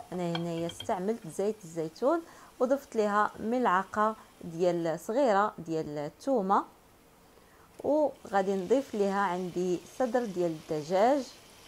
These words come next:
مربعات، اللي قطعتهم مربعات صغيرة على هذا الشكل هذا.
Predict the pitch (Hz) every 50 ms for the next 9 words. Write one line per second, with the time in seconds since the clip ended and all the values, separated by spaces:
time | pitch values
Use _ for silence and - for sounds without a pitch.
0 | - - - - - - - - - - - - - - - - - - - -
1 | - - - - - - - - - - - - 170 170 170 165 156 - - 185
2 | 170 151 151 170 185 214 214 - - - - 175 170 175 170 - - - 170 151
3 | - - 196 208 240 302 294 226 165 - - 170 151 165 180 - - - - 156
4 | 180 208 196 180 175 185 214 220 - - - 180 208 214 196 175 165 175 - -
5 | - - 180 180 - 160 156 156 147 - - - 180 214 269